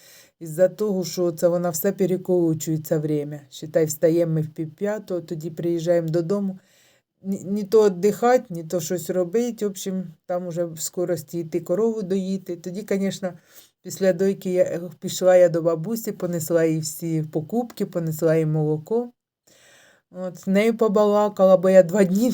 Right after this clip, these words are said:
<laughs> попереді до неї не ходила, не було мені коли. От, і цей, в неї просиділа, тоді прийшла, ото лягла, віддихнула, не знаю, трошки щось задрімнула. В общем, коротше, треба лягати та відпочивати.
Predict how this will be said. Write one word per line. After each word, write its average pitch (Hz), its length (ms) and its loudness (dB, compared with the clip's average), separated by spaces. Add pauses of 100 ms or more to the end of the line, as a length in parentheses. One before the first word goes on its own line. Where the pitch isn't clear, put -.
(120)
<laughs> - 140 -20
попереді 185 480 0
до 165 140 -2
неї 165 220 -2
не 160 140 -4
ходила, 165 500 -4
не 160 120 -4
було 151 240 -6
мені 156 220 -6
коли. 156 340 -12 (800)
От, 156 280 -12 (160)
і 233 300 -10
цей, 156 480 -2 (1120)
в 170 180 -10
неї 240 240 0
просиділа, 202 720 0
тоді 185 240 -4
прийшла, 196 580 2
ото 170 360 0 (180)
лягла, 175 340 2
віддихнула, 190 920 -2
не 185 140 -2
знаю, 156 460 -4 (100)
трошки 175 380 -6
щось 160 220 -8
задрімнула. 175 720 -6 (420)
В 214 60 -12
общем, 190 240 -4
коротше, 196 360 4
треба 185 300 4
лягати 180 360 0
та 165 140 0
відпочивати. 156 760 -8